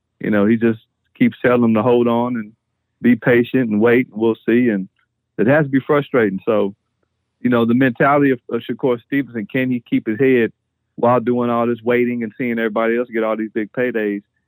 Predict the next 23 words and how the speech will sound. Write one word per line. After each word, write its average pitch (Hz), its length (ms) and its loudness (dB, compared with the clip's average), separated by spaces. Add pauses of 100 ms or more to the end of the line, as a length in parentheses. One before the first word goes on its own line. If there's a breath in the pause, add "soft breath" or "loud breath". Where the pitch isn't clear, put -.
(240)
Can 131 140 2
he 127 60 2
keep 131 260 0
his, 123 100 0 (340)
uh, 101 260 2
head 120 360 2
and 104 180 -4
keep 120 220 -2
his, 107 140 -2 (160)
uh, 107 280 -2
his 104 260 0
body 117 340 2
in 113 80 2
shape 117 400 0
and, 98 200 -6 (480)
and 107 160 2
be 110 100 4
ready 117 240 4
to 104 80 2
rumble 110 340 0
when 107 140 -2
it's 107 140 -10
time? 113 340 -4